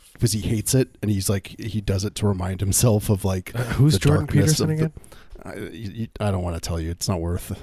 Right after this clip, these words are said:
Speaker 2: Yeah, all right.
Speaker 1: You're better off not knowing.
Speaker 2: Yeah.
Speaker 1: Uh, he's just like a, he's like a self-help guy that's, like, a pseudo-intellectual that, uh,
Speaker 2: Oh, I know who
Speaker 1: like,
Speaker 2: you're talking about.
Speaker 1: young, like, right-winger
Speaker 2: Yeah, yeah, yeah. I just, yeah.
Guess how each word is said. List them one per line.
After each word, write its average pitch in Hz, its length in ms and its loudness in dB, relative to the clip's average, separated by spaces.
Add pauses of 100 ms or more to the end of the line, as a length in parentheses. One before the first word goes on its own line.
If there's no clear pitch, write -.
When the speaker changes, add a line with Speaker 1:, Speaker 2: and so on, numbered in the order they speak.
(120)
Speaker 2:
Yeah, 80 100 -14
all 78 60 -12
right. 113 120 -4
Speaker 1:
You're 113 120 2
better 104 280 4
off 95 180 -2
not 87 180 -4
knowing. 87 440 -4
Speaker 2:
Yeah. 85 220 -4 (1300)
Speaker 1:
Uh, 104 200 2
he's 113 200 0
just 131 160 4
like 117 120 2
a, 101 180 0 (320)
he's 131 160 0
like 143 120 2
a 135 60 2
self-help - 680 0
guy 87 520 -4
that's, 101 240 -6
like, 92 340 -6 (320)
a - 80 -4
pseudo-intellectual 98 1300 -2
that, 85 220 -6
uh, 87 260 -8
Speaker 2:
Oh, 165 300 4
I 131 80 4
know 117 80 4
who 107 60 4
Speaker 1:
like, 98 80 2
Speaker 2:
you're 98 40 -4
talking 80 260 -8
about. 78 120 -10 (260)
Speaker 1:
young, 120 640 0 (160)
like, 101 220 -6
right-winger 92 760 -8
Speaker 2:
Yeah, 95 60 -18
yeah, 92 60 -20 (180)
yeah. 78 80 -16 (140)
I 110 120 0
just, 113 260 0
yeah. 85 200 -4